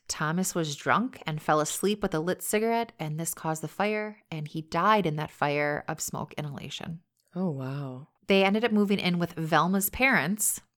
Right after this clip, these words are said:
Speaker 1: until they could get insurance money for a new home, which I would never expose my children to monsters like my parents.
Speaker 2: No.
Speaker 1: If that's what they did. I,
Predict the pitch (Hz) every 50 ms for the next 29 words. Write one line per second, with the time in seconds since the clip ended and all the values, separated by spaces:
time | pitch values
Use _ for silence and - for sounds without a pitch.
0 | _ - 185 175 - - 175 170 170 - 185 160 175 165 160 160 160 - - 208
1 | 202 202 196 - 156 147 143 143 143 - - 151 139 139 147 143 143 - - 180
2 | 156 127 127 165 180 - _ _ _ - 165 156 151 151 - - - - _ _
3 | - 156 160 160 165 165 156 - _ _ - 156 156 156 156 156 160 190 214 214
4 | 196 151 147 147 - - - - - 156 147 147 151 147 131 147 - - 143 139
5 | 139 139 113 123 147 160 160 151 - - 160 151 151 147 135 131 143 147 - -
6 | 151 151 147 - 104 131 151 - - _ - 160 151 147 135 131 - 175 135 131
7 | - 160 160 151 151 151 147 147 143 143 139 135 131 131 127 127 127 127 143 156
8 | 151 - - 156 - 151 143 - 139 127 139 165 180 - _ - - - 139 -
9 | - - - -